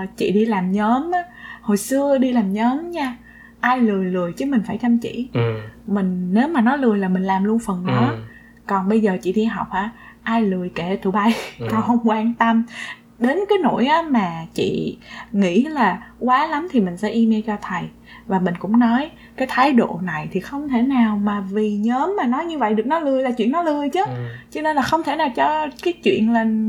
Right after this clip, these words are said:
Speaker 1: do nhóm tụi bay không biết làm việc với nhau được, chị không có đồng ý cái yếu tố đó. Thì chị nghĩ trong đầu như vậy, nhưng mà đừng cái may mắn là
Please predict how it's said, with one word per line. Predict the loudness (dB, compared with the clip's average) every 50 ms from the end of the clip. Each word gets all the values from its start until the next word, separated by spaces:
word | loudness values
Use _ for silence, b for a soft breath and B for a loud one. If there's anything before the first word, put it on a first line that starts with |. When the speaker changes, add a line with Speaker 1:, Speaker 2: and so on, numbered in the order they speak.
| 2
Speaker 1:
do | 2 2 2 2 2
nhóm | 0 0 0 -2 -2 0
tụi | 0 0
bay | 2 2 0 0
không | 0 0 0
biết | 0 -2 0
làm | 0 0 0
việc | -2 -4 -4
với | -4 -4
nhau | -2 0 0 0 0
được, | 0 -2 -4 -6
chị | -6 -4 -2 0
không | 0 0
có | 0 0
đồng | -2 -4 -4 -2
ý | 0 0 0 0
cái | -2 -8
yếu | -8 -8
tố | -8 -8 -6
đó. | -4 -4 -4 -4 -6 -10 B B B B B
Thì | -4 -2
chị | -2 0 0 0
nghĩ | 0 0 0 2 0 0 0 0
trong | -2 0 2
đầu | 2 0 0 -2
như | -4 -4
vậy, | -4 -6 -8 -6 -6
nhưng | -6 -4 -4
mà | -4 -6 -4
đừng | -4 -4 -4 -4
cái | -4 -4 -2
may | -2 -2 -2
mắn | 0 0 0 -2 -2
là | 0 0 -2 -2